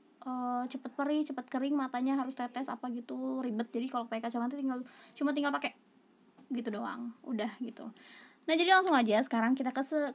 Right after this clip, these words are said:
kesimpulannya. Jadi si Pixi bagus, lumayan, eh, menurut aku. Tadi aku pakai sedikit aja tapi lumayan bisa untuk seluruh muka. Padahal dia cair banget tapi bener-bener, eh, cukup gitu untuk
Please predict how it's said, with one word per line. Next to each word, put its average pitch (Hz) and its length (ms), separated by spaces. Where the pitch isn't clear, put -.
kesimpulannya. 269 720
Jadi 262 240
si 294 160
Pixi 277 480
bagus, 226 560
lumayan, 240 320
eh, 240 380
menurut 240 240
aku. 247 320
Tadi 247 240
aku 302 160
pakai 302 280
sedikit 254 400
aja 254 240
tapi 320 360
lumayan 262 720
bisa 247 320
untuk 269 240
seluruh 262 320
muka. 262 400
Padahal 262 200
dia 294 120
cair 269 360
banget 220 440
tapi 285 240
bener-bener, 262 640
eh, 294 320
cukup 330 400
gitu 233 280
untuk 262 640